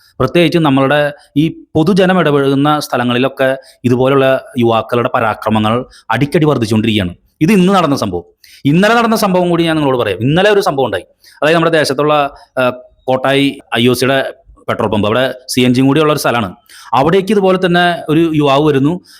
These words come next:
ആ, യുവാവ് വന്നിട്ട് വണ്ടി കൊണ്ടുവന്ന് അവിടെ, ഓ, ആ, പെട്രോൾ പമ്പിലേക്ക് ഇടിച്ചു കയറ്റാൻ ശ്രമിക്കുന്നു. ഒരു പെട്രോൾ അടിക്കാൻ വന്ന ഒരു കാറുമായിട്ട് പ്രശ്നങ്ങൾ ഉണ്ടാകുന്നു. അതിനുശേഷം പിന്നെ ഒന്നും നോക്കല്ല,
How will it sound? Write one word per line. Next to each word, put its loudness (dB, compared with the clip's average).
ആ, 0
യുവാവ് 2
വന്നിട്ട് 0
വണ്ടി 0
കൊണ്ടുവന്ന് 0
അവിടെ, 0
ഓ, -6
ആ, -6
പെട്രോൾ -2
പമ്പിലേക്ക് 0
ഇടിച്ചു 0
കയറ്റാൻ -2
ശ്രമിക്കുന്നു. 0
ഒരു 0
പെട്രോൾ 0
അടിക്കാൻ 4
വന്ന 4
ഒരു 0
കാറുമായിട്ട് 0
പ്രശ്നങ്ങൾ -4
ഉണ്ടാകുന്നു. 0
അതിനുശേഷം 0
പിന്നെ 0
ഒന്നും 0
നോക്കല്ല, 0